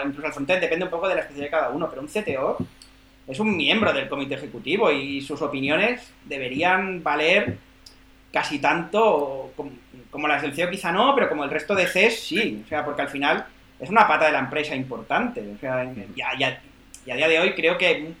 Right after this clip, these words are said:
es muy difícil montar una empresa sin que la tecnología sea importante. Otra cosa es que sea, digamos, el, el producto, que eso ya es complicado, pero, pero importante, o sea,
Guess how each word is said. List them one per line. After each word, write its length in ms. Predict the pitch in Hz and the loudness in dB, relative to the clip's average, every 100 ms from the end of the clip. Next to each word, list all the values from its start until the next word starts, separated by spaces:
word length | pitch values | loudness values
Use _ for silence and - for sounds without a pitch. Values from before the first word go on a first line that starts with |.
| - | -10
es 160 | 151 | -6
muy 180 | 180 190 | -2 2
difícil 240 | 208 202 | 2 0
montar 220 | 196 160 180 | -2 0 0
una 80 | |
empresa 240 | 180 185 202 | 0 0 -2
sin 120 | 185 | -2
que 80 | 156 | -2
la 120 | 147 | -2
tecnología 360 | 143 139 135 165 | -2 -4 -4 -6
sea 120 | 185 | -6
importante. 640 | 160 120 - 180 - - - - - - - | -6 -6 -2 -2 -4 -12 -20 -20 -20 -20 -12
Otra 120 | - 175 | 2 8
cosa 120 | 233 | 8
es 40 | |
que 80 | 233 | 8
sea, 460 | 208 196 185 - - - - - | 2 4 4 4 -2 -16 -20 -14
digamos, 320 | - 170 180 175 | -4 0 2 0
el, 120 | 165 | -2
el 140 | 165 | -2
producto, 500 | 160 151 139 139 110 | -2 -2 -2 -6 -10
que 60 | 110 | -12
eso 120 | 120 | -8
ya 180 | 147 147 | -2 0
es 80 | 156 | 0
complicado, 360 | 160 135 127 - | -4 -8 -8 -6
pero, 220 | 143 139 | -4 -4
pero 140 | 143 | -2
importante, 680 | 139 139 131 - 147 165 247 | -2 -2 -4 -2 -2 0 -2
o 60 | 208 | -2
sea, 320 | 151 131 | -2 -4